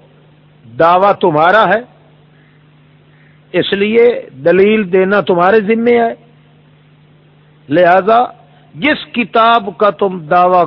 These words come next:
کر رہے ہو کہ اس میں لکھا ہوا ہے کہ یہ اونٹ کا گوشت کھانا حرام ہے، وہ کتاب لاؤ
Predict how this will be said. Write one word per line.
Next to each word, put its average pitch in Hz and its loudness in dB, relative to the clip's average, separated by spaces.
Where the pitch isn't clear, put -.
کر 165 0
رہے 151 0
ہو 190 2
کہ 208 -4
اس 175 -4
میں 165 -4
لکھا 156 -8
ہوا 139 -4
ہے 196 4
کہ 208 0
یہ 156 2
اونٹ 175 0
کا 175 0
گوشت 156 -2
کھانا 143 -2
حرام 135 0
ہے، 98 -14
وہ 127 -2
کتاب 143 -4
لاؤ 156 2